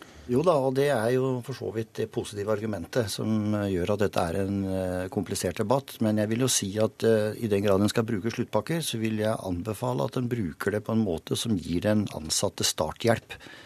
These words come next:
Enten det er veiledning i forhold til hvordan du skal komme inn i arbeidslivet, tenke gjennom karriereplaner,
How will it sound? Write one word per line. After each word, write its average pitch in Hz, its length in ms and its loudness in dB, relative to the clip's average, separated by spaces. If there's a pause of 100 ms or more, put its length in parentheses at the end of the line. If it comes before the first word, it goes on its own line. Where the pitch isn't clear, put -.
(220)
Enten 110 320 0
det 110 40 6
er 95 120 4
veiledning 101 720 0
i 104 60 -2
forhold 82 320 0
til 98 100 -2
hvordan 92 220 0
du 92 60 -4
skal 98 120 0
komme 101 200 -2
inn 87 100 2
i 101 120 2
arbeidslivet, 104 640 0 (520)
tenke 113 340 2
gjennom 92 300 0
karriereplaner, 101 1040 0